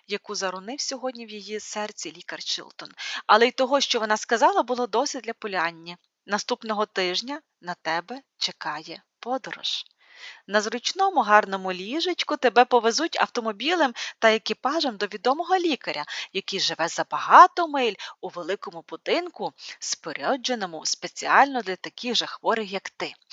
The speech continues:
Він добрий друг лікаря Чилтона, і ми побачимо, чи він зможе тобі допомогти». Частина тридцять друга. Лист від Поліанни.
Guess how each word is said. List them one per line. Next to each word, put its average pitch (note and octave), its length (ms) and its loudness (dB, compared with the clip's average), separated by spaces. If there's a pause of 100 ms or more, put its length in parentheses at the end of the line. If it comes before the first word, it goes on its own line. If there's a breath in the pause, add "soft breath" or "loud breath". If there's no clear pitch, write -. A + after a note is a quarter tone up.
(340 loud breath)
Він F3 200 -12
добрий A3 480 2
друг B3 480 -4
лікаря C#4 360 -4
Чилтона, E3 580 -2
і G#3+ 100 -2
ми G#3 140 0
побачимо, A3+ 600 4
чи A#3 120 0
він A3+ 100 0
зможе D4 340 2
тобі C4 260 -2
допомогти». D#4 800 2 (1200)
Частина D4 440 2
тридцять C#4+ 360 -2
друга. G#3 380 4 (380 loud breath)
Лист G#3 380 2 (260 loud breath)
від A#3 160 0
Поліанни. D#3 600 -2